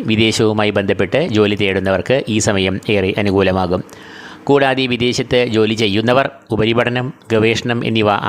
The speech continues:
ആഗ്രഹിക്കുന്നവർ അല്ലെങ്കിൽ ചെയ്യുന്നവർ എന്നിവർക്കും ഈ സമയം ഏറെ മികച്ച സമയം ആകും. പന്ത്രണ്ടാം ഭാവം എന്നത് ചെലവിൻ്റെ ഭാവം എന്ന് അറിയപ്പെടുന്നതിനാൽ ശുഭകരമായ കാര്യങ്ങൾക്ക് വേണ്ടി ഈ സമയത്ത് ധനച്ചെലവുകൾ ഉണ്ടാകാം. ഉപാസനാമൂർത്തികളുടെ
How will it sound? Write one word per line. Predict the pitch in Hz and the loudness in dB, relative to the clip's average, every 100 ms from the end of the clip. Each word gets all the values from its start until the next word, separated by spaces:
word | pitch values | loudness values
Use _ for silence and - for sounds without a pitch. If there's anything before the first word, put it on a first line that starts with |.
| 98 | 0
ആഗ്രഹിക്കുന്നവർ | 95 113 110 117 127 131 - - - - - | 0 0 0 0 0 0 -4 -18 -20 -12 -4
അല്ലെങ്കിൽ | 117 113 101 | -2 0 0
ചെയ്യുന്നവർ | 98 107 107 120 127 - | 0 2 2 2 2 0
എന്നിവർക്കും | 110 110 107 - 113 - - - - 127 | -2 0 0 0 -2 -2 -16 -20 -6 0
ഈ | 170 | 2
സമയം | 147 104 98 104 - | 2 0 -2 -4 -2
ഏറെ | 113 104 101 101 | 0 2 0 -2
മികച്ച | 107 120 120 98 87 | -2 -2 0 -2 -2
സമയം | - 104 92 92 113 | -2 -2 -2 -2 -2
ആകും. | 98 90 - - - - - - - | -2 -2 -6 -12 -20 -20 -20 -6 -2
പന്ത്രണ്ടാം | 139 151 160 165 156 | 0 0 2 0 2
ഭാവം | 147 143 147 | 2 2 0
എന്നത് | 135 127 127 - | 0 0 0 0
ചെലവിൻ്റെ | 123 127 143 147 143 | 0 0 0 0 2
ഭാവം | 131 123 135 | 0 0 -2
എന്ന് | 113 113 | 0 2
അറിയപ്പെടുന്നതിനാൽ | 101 98 101 95 95 95 - - - - - | 2 0 -2 -2 0 0 -2 -8 -18 -20 -10
ശുഭകരമായ | - 143 139 147 156 156 165 | 0 2 2 2 2 2 2
കാര്യങ്ങൾക്ക് | 160 139 127 117 113 | 2 0 0 0 0
വേണ്ടി | 107 98 104 | 0 0 -2
ഈ | 117 | 0
സമയത്ത് | 110 107 95 92 135 185 - | 0 0 0 0 0 -2 -2
ധനച്ചെലവുകൾ | 110 104 104 98 95 95 110 | -2 0 0 2 2 2 0
ഉണ്ടാകാം. | 95 87 90 95 - - - - - | 0 0 -2 -4 -10 -20 -20 -12 0
ഉപാസനാമൂർത്തികളുടെ | 131 147 156 180 170 151 139 135 123 | 2 2 0 0 0 0 0 0 0